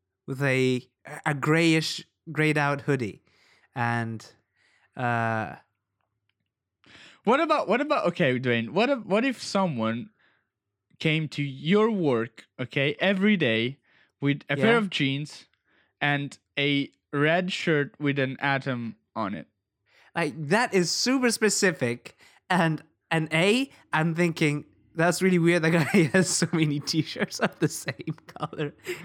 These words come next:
Speaker 1: An atom. <laughs>
Speaker 2: So you wouldn't, you wouldn't think, you wouldn't,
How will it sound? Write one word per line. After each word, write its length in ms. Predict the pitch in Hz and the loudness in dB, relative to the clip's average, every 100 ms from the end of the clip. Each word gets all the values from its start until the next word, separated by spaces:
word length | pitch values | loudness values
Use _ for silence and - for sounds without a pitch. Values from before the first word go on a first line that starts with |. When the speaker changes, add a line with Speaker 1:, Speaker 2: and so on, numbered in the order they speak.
| 170 | -6
Speaker 1:
An 180 | 269 - | -6 -4
atom. 540 | 202 226 - - 392 - | -4 -2 -2 -4 -4 -6
<laughs> 60 | _ _ - 679 679 - - 480 523 539 | _ _ -14 -8 -8 -8 -6 0 0 2
Speaker 2:
So 100 | 311 | 2
you 220 | 196 185 | 2 4
wouldn't, 320 | 214 262 247 165 | 4 2 2 0
you 200 | 185 202 | 2 4
wouldn't 420 | 208 262 233 214 | 4 2 2 2
think, 400 | 233 226 - - | 2 0 -2 -8
you 160 | 175 190 | 0 2
wouldn't, 500 | 185 254 220 202 180 | 4 2 0 -2 -6